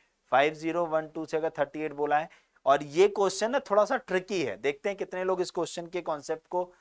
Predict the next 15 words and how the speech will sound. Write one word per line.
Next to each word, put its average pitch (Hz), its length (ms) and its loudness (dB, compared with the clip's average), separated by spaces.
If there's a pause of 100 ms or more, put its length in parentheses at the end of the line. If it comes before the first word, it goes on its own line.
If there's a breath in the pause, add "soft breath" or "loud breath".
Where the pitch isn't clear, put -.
(300 soft breath)
पकड़ 151 260 4
पाते 117 320 4
हैं। 117 120 -6
देखता 131 260 2
हूँ 160 80 4
कितने 165 340 -6
लोग 165 180 2
इस 160 100 -4
क्वेश्चन 156 380 -4
के 160 160 -4
कॉन्सेप्ट 151 420 -4
को 165 120 0
पकड़ 139 300 2
पाते 123 340 0
हैं। 110 180 -8